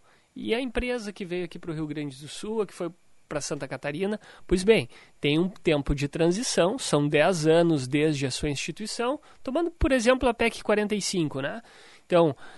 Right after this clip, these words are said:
se aferiu quanto cada um desses tributos arrecadam, se viu o, o valor correspondente que cada ente vai ter, por exemplo, na alíquota de vinte e cinco, dois por cento pra municípios,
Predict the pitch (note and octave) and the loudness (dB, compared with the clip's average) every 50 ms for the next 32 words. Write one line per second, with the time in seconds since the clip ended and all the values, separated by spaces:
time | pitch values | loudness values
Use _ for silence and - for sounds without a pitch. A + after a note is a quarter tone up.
0 | - - - - - G3+ G3+ - A3+ G3+ F#3+ G#3+ B3 C4+ C#4 C4+ A#3+ - - G3 | -14 -10 -4 0 2 2 2 4 4 4 4 4 2 2 2 0 0 -2 -6 2
1 | - A#3 A#3 B3 B3+ A#3 C4+ B3 A3+ G3 - F3+ - A3+ G#3+ G#3 A3 G#3+ G#3+ A3+ | 4 6 6 6 4 2 0 0 0 -2 -2 -2 0 0 0 2 2 2 2 2
2 | A3 A3+ G#3 - - G#3+ - - G3 F#3 F3 E3+ F3 F3+ E3+ - - - - - | 0 -2 -4 -4 -6 -6 -6 -4 -4 -4 0 2 0 0 0 -2 -6 -8 -6 -4
3 | D#3 D3 D3 D#3 D3 - - E3 D#3+ F3+ G3+ A#3 B3 A#3+ C#4 D4+ D#4 D4+ - - | -4 -2 0 -2 -2 0 2 4 4 6 4 4 2 2 2 0 0 -2 -6 -14
4 | - - - - - A#3+ A3 F3+ E3 F3+ G3+ F#3+ F3+ E3+ D3+ - - - E3+ E3 | -20 -14 -8 -4 -2 -2 -2 0 0 0 2 4 4 4 2 0 -2 0 2 4
5 | E3+ E3 F3 F3 - - F#3 D#3+ D3 D#3 F3+ F3 E3 E3 F#3 G#3+ A3 - A3 G3 | 4 4 2 0 0 0 0 0 2 4 4 4 6 6 4 4 4 4 4 4
6 | F#3 F#3+ F#3+ - - G3+ F3+ F3+ E3+ E3 D#3 D#3 - - - E3 - - F3 F3+ | 6 4 2 4 4 4 4 4 4 2 2 2 -2 -6 -8 -6 0 2 2 4
7 | F3 E3+ E3 E3 E3 - - D#3 D#3 D#3 D3+ - F3+ G3+ A3 A3 - G3+ F#3 E3 | 4 4 4 4 2 0 2 4 4 4 4 4 2 2 2 2 4 4 4 6
8 | D3 F3+ F3 E3 E3 E3 D#3 D#3 D3+ D3 - - E3+ D#3 D3 D3 D#3 E3 - - | 4 4 4 4 4 4 4 4 4 2 2 0 0 0 0 0 0 0 0 -2
9 | - G#3 G#3 - G3 E3 E3 F3+ F#3 E3+ - - - E3 C3+ - - D#3+ D3+ C#3+ | -2 -2 0 0 2 6 8 8 8 8 6 2 -2 -2 -2 0 -2 -2 -2 -2
10 | - - - E3 F3 F3+ G3+ G#3 - - C#4 C#4 D4 C#4+ - - D4 C#4+ C#4 - | -2 -2 0 0 0 -2 -4 -4 -4 -2 -2 -2 -2 -2 -4 -6 -6 -4 -4 -6
11 | - - | -8 -12